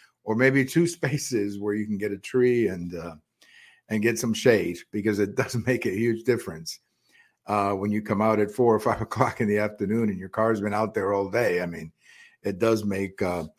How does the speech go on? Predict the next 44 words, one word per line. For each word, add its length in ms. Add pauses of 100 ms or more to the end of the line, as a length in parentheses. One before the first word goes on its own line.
(360)
a 60
lot 200
of 100
difference. 400
Well, 100
a 60
couple 320
of 80
stories 440
I 60
wanna 260
get 140
into 340
today. 340
I've 120
got 140
a 60
post 360
over 280
at 100
The 120
American 460
Thinker 360
about 180
Argentina. 880 (600)
I 80
wanna 200
talk 260
a 60
little 160
bit 100
about 320
that. 280
And 140
then, 120
of 100
course, 300
the 100
reaction 760
to, 340 (520)
uh, 240
indictment 540
number 320
four 560